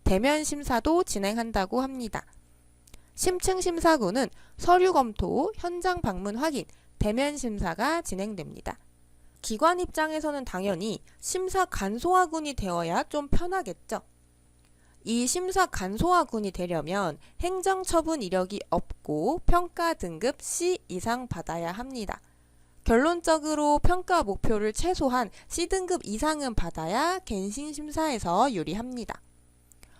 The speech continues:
그리고 심사를 받으려면 기준이 있겠죠. 이 심사 기준과 평가 매뉴얼이 중복되는 경우가 많습니다. 그래서 제가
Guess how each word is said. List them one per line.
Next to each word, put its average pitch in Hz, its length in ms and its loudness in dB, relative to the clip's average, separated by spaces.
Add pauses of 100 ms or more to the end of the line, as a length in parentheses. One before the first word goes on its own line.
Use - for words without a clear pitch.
(220)
그리고 247 540 4
심사를 381 520 2
받으려면 190 640 0 (200)
기준이 311 580 -2
있겠죠. 175 640 -2 (300)
이 277 240 0
심사 359 400 0
기준과 196 760 -2
평가 - 440 6
매뉴얼이 185 500 -2
중복되는 269 800 -4
경우가 165 440 -2
많습니다. 196 760 -8 (540)
그래서 240 380 4
제가 170 380 0